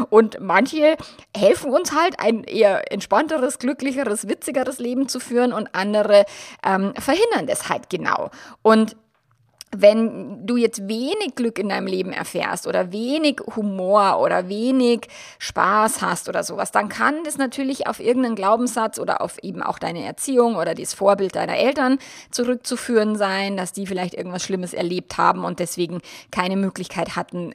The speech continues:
glücklich zu sein. Oder ich hatte mein Coaching mit einer fünfzehnjährigen, das ist schon ganz lange her, als ich noch Wingwave Coaching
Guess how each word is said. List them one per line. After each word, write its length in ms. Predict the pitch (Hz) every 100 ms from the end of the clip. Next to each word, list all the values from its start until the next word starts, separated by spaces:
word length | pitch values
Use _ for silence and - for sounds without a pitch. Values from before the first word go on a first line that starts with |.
| -
glücklich 420 | 202 - - -
zu 160 | - 175
sein. 400 | 151 113 160 180
Oder 320 | 190 185 - - - -
ich 160 | 185 208
hatte 180 | 214
mein 280 | 208 196 196
Coaching 500 | - 214 226 240 214
mit 180 | 202 -
einer 140 | 185
fünfzehnjährigen, 960 | 175 - 320 349 - 302 240 214 202 208
das 100 | 185
ist 60 | -
schon 140 | 180
ganz 280 | 196 190 202
lange 220 | 185 190
her, 280 | 180 185 190
als 140 | 180
ich 80 | 190
noch 180 | 175 170
Wingwave 340 | 254 269 240
Coaching 500 | - 220 220 - 196